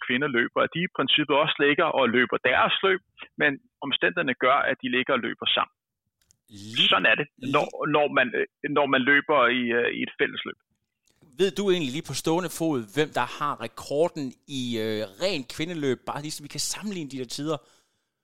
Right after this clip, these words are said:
Speaker 1: Jeg mener, den blev sat i, øh, forbindelse med, øh, verdensmesterskabet i, i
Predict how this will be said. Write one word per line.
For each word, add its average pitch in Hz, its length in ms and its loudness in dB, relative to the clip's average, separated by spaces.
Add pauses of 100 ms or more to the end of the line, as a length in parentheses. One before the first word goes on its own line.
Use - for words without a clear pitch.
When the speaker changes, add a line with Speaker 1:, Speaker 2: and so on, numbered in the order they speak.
(600)
Speaker 1:
Jeg 165 140 2
mener, 233 160 4 (100)
den 190 140 -2
blev 151 140 2 (260)
sat 175 180 0 (140)
i, 156 140 -12 (160)
øh, 123 60 0 (200)
forbindelse - 640 -4 (180)
med, 117 140 2 (260)
øh, 107 440 -2 (180)
verdensmesterskabet 120 1040 2 (160)
i, - 20 -4 (200)
i - 20 -6